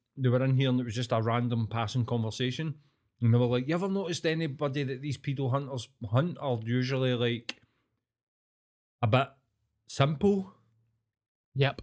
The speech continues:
Speaker 1: And I was like, "Aye, yeah." It's like they're targeting fucking people that are now well, but,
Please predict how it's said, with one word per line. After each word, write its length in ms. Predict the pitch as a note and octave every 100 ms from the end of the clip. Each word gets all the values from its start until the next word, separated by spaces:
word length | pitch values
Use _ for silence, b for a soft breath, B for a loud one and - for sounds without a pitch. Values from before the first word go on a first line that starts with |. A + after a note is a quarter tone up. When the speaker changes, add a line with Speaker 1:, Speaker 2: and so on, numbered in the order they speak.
| -
Speaker 1:
And 120 | A2+
I 60 | A#2
was 80 | A2+
like, 260 | A2+ A2+
"Aye, 200 | G#2+ C3+
yeah." 300 | F#3+ D#3 G3 A3+
It's 220 | D#3+ C3+ C#3+
like 220 | C3 G#2+
they're 100 | A#2+ -
targeting 680 | A#2 A#2 A#2 A#2+ A#2+ A#2 G2+ -
fucking 460 | B2 A#2 A#2 A2 G#2 - _ _ _ _ -
people 240 | A2 B2
that 80 | G#2+
are 100 | A#2+
now 220 | A2 G#2 G2 _
well, 240 | G#2+ A#2
but, 320 | C3 A#2+ -